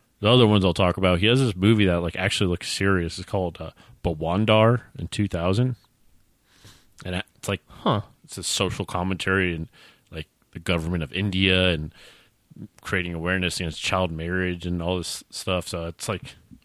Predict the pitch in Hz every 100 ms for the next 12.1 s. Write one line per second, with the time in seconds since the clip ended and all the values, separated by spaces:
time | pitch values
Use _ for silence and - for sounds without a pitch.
0 | - 117 92 95 101 92 139 90 92 -
1 | 98 101 107 - 113 110 107 117 107 104
2 | 107 - 110 107 110 110 - 120 120 -
3 | _ - 123 110 82 - - 110 147 -
4 | 131 113 127 123 - 113 107 107 110 110
5 | 107 113 - 123 - - 147 - - 123
6 | 110 87 113 113 98 95 117 107 80 92
7 | 85 87 - - 170 - 160 - - -
8 | - - - - - - 143 - - 170
9 | 131 127 127 135 135 135 - 135 139 120
10 | - 135 131 123 - 120 120 110 120 110
11 | 107 - 110 - - 104 101 104 110 107
12 | -